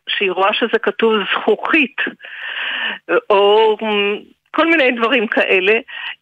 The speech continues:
אה, את המילה אהבה היא כותבת בשגיאה וחושבת בשגיאה כל הזמן, אהבה.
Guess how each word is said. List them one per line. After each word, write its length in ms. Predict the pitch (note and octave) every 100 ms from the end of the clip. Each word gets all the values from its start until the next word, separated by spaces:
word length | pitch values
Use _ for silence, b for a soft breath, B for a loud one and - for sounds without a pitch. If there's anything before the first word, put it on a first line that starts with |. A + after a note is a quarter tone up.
| _
אה, 160 | G3+ G3 - A#3+
את 120 | F4
המילה 460 | C#4+ A#3+ G#3 B3 - -
אהבה 680 | G#3 F3+ F3 F3 D4 E4 D4 E4
היא 100 | A#3+ -
כותבת 480 | G#3 - G#3+ A3+ -
בשגיאה 640 | G#3+ - - G3 F#3+ F#3 F#3+ F#3+
וחושבת 640 | F#3+ G3 - A3+ A3 -
בשגיאה 680 | F3+ - - F3 - E3 E3+ -
כל 240 | - G#3
הזמן, 420 | G#3 F#3 F#3 E3+ E3 - G3 - G3+
אהבה. 440 | G3 D#3 D#3+ E3+